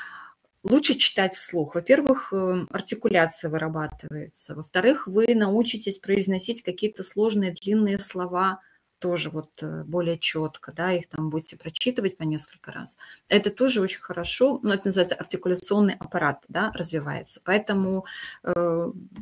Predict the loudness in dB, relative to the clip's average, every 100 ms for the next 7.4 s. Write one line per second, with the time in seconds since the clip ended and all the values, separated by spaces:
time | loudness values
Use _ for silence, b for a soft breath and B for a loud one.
0 | -16 -8 0 6 6 6 4 2 0 -2
1 | -8 -2 0 0 2 4 6 4 -2 -4
2 | -4 -4 -4 -8 _ _ 4 4 4 4
3 | 4 -2 0 0 2 0 2 -2 -2 -6
4 | -8 -8 -10 -10 -10 -8 -14 -14 -18 _
5 | _ _ B B B B B B B 6
6 | 8 8 2 4 8 8 6 2 2 0
7 | 0 0 -4